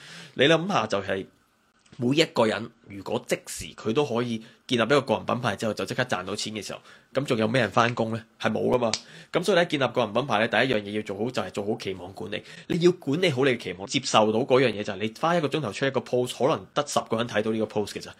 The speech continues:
你要接受到呢樣嘢，之後你接受到呢樣嘢，你願意接受失望，你先至可以去做到啱你嘅個人品牌。點解呢？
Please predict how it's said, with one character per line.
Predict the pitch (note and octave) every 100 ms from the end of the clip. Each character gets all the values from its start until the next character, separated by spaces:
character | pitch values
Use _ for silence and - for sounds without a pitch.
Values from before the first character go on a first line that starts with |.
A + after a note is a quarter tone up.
| - - -
你 | A#2
要 | C3+
接 | C3+
受 | C3+ A2+
到 | A2+
呢 | C#3+
樣 | C#3+ F2+
嘢， | - - - -
之 | C4+
後 | C4
你 | E3
接 | D#3+
受 | C3
到 | B2
呢 | C#3+
樣 | G#3+ D#3+
嘢， | G#2 G#2 -
你 | D#3 D3
願 | C3
意 | C#3+
接 | C#3+
受 | C#3 A2+
失 | - -
望， | A2+ E2+ - _ -
你 | A#2
先 | D3 - A3 G#3+
至 | B2+ A#2+
可 | G#2+
以 | B2 A#2
去 | - G#2+ G#2+
做 | G2+ G2
到 | -
啱 | C3 B2+ C3
你 | G#2+ G2
嘅 |
個 | -
人 | E2+
品 | F2 G2
牌。 | A2+ F#2
點 | B2+
解 | C#3
呢？ | C#3